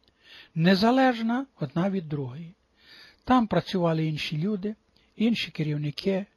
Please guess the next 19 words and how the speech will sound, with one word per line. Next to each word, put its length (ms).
На 140
випадок 460
викриття 480
однієї 540
з 160
них 320
вони 300
нічим 580
не 100
були 260
пов'язані 640
одна 260
з 80
одною, 480
щоб 240
потягнути 600
за 100
собою 400
іншу. 560